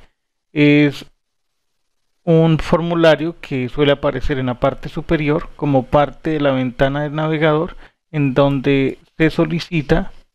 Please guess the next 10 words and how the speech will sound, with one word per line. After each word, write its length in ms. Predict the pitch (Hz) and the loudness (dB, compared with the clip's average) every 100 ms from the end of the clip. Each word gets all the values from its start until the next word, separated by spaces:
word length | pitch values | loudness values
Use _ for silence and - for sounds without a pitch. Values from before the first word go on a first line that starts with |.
| _ _ _ - | _ _ _ -6
el 140 | 143 156 | 0 2
nombre 280 | 147 143 | 2 2
de 60 | 147 | 2
usuario 720 | 139 - 151 139 135 135 - - | 0 2 2 2 0 -6 -6 -10
y 140 | 165 143 | -10 -10
contraseña. 920 | - 139 123 123 - - - - _ _ _ _ _ _ _ _ _ _ _ _ _ _ _ _ _ _ _ _ - | -2 -2 2 0 2 -2 -2 -10 _ _ _ _ _ _ _ _ _ _ _ _ _ _ _ _ _ _ _ _ 0
Listo. 460 | 143 131 - - | 0 0 -6 -10
Luego, 520 | - 156 165 160 185 208 | 0 4 4 2 -4 -2
cuando 840 | - 143 139 139 135 135 131 120 180 | 0 0 0 0 0 0 0 -2 0
escribimos 840 | 147 - - 143 143 156 156 | -2 -2 -4 -2 2 2 0